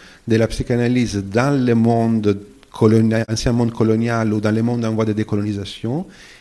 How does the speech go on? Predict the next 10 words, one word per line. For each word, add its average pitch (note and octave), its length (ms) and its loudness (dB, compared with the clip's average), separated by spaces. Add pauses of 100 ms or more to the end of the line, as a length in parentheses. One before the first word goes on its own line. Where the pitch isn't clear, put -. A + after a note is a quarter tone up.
et A#2+ 120 -2
qui - 140 0
a B2 60 2
fait D3 180 2
germer C#3 640 2 (380)
sur A#2 200 -4
place C3 540 -6 (460)
des, A#2+ 520 -2
euh, G#2+ 440 -4
euh, G2 380 -10